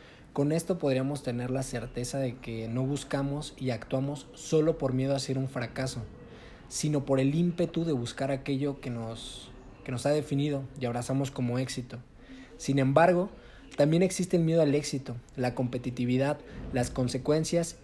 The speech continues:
y el proceso de lograr un objetivo también nos provoca miedo, aún sabiendo que somos capaces de lograr este objetivo. Y esto puede ocurrir por miedo a la responsabilidad, a la baja autoestima, incluso puede suceder por percibir el mundo desde una visión infantilizada.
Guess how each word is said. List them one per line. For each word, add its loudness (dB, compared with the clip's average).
y 4
el 2
proceso 0
de 6
lograr 2
un -2
objetivo -4
también 2
nos -2
provoca -2
miedo, 2
aún 0
sabiendo 0
que -6
somos -2
capaces -4
de -4
lograr -4
este -6
objetivo. -6
Y 4
esto 2
puede 6
ocurrir 0
por 0
miedo 4
a 2
la 0
responsabilidad, -4
a -6
la 4
baja 4
autoestima, -2
incluso 0
puede 4
suceder -2
por -2
percibir 2
el 2
mundo 0
desde 2
una 0
visión -2
infantilizada. -6